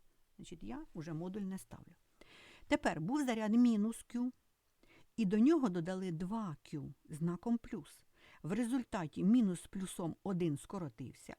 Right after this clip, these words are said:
а другий плюс заряд залишився. Помножити на Q. Плюс два кю і мінус Q дає нам просто Q.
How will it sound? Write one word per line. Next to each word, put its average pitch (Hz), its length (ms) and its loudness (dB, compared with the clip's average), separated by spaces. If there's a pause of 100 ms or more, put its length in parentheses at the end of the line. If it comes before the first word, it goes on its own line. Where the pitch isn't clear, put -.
а 180 100 -4
другий 160 480 -4
плюс 285 520 -4 (180)
заряд 160 520 -4
залишився. 220 760 -6 (360)
Помножити 196 800 -10
на 220 220 -4
Q. - 280 -12 (1040)
Плюс 240 280 2
два 185 360 -4
кю - 340 -4
і 190 140 -2
мінус 160 500 -4
Q 349 220 -2 (140)
дає 156 280 -6
нам 294 180 -6
просто - 400 -16
Q. 139 300 -16